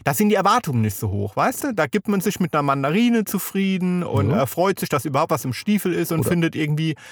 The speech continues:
Speaker 1: äh, diese Symbolik, äh,
Speaker 2: Ähm, jetzt du,
Speaker 1: schön.
Speaker 2: jetzt
Speaker 1: Und
Speaker 2: du
Speaker 1: das
Speaker 2: dann
Speaker 1: finde ich
Speaker 2: natürlich,
Speaker 1: klasse.
Speaker 2: ja, das, das, das stimmt beim Tommy auch alles, aber wenn da jetzt nur eine Mandarine ist, ist schon okay,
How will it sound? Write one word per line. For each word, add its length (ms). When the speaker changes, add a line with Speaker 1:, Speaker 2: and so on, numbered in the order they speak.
Speaker 1:
äh, 360
diese 220
Symbolik, 760
äh, 500
Speaker 2:
Ähm, 240
jetzt 180
du, 100
Speaker 1:
schön. 300
Speaker 2:
jetzt 140
Speaker 1:
Und 100
Speaker 2:
du 40
Speaker 1:
das 100
Speaker 2:
dann 80
Speaker 1:
finde 180
ich 140
Speaker 2:
natürlich, 0
Speaker 1:
klasse. 240
Speaker 2:
ja, 160
das, 160
das, 140
das 140
stimmt 200
beim 180
Tommy 260
auch 120
alles, 420
aber 420
wenn 180
da 80
jetzt 240
nur 80
eine 100
Mandarine 500
ist, 120
ist 180
schon 140
okay, 320